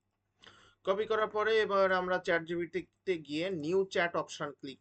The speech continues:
করে আমরা পেস্ট করে দিব ছবিটা এবং তাদেরকে জিজ্ঞাসা করব, মানে তাদেরকে বলবো, "Give me prompt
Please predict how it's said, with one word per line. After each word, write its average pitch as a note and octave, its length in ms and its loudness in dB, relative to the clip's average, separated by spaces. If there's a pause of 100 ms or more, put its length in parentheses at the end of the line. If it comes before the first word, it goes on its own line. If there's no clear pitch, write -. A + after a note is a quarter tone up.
করে C3 260 -4 (360)
আমরা B2+ 280 -6
পেস্ট D#3 400 -4
করে F3 220 -4
দিব D#3+ 180 -6
ছবিটা D#3+ 560 -6
এবং B2 480 -4
তাদেরকে B2+ 480 -2 (100)
জিজ্ঞাসা F#3+ 440 -2
করব, B2 420 -4 (1200)
মানে B2 200 -6
তাদেরকে C3 360 -4
বলবো, A#2+ 500 -6 (1120)
"Give F3 240 -4 (100)
me B2+ 240 -10 (1700)
prompt C3+ 640 -6